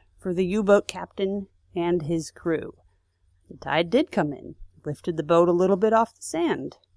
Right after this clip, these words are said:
Now, sunrise is in another hour. They're cutting it close. Didn't have a lot of time.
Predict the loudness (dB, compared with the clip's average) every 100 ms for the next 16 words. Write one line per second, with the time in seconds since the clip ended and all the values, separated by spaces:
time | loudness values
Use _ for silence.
0 | _ _ _ _ -4 -2 -2 -6 _ _
1 | _ 0 6 8 8 6 6 4 6 4
2 | 6 6 8 6 2 -2 0 0 0 2
3 | 4 4 2 -10 -16 _ _ -6 0 2
4 | 4 4 4 2 6 6 6 2